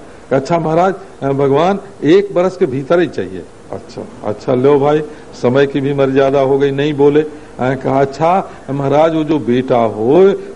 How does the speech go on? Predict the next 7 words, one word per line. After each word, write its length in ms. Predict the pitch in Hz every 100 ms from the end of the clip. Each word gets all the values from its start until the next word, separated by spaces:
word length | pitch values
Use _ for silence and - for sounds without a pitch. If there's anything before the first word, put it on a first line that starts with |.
| 131
वो 120 | 151
स्वस्थ 460 | - - 135 -
हो, 520 | - 120 107 135 165 180
सुंदर 480 | - 135 127 123
हो, 240 | 120 117 127
विद्वान 720 | 170 175 143 131 127 127 127
हो, 460 | 113 117 147 175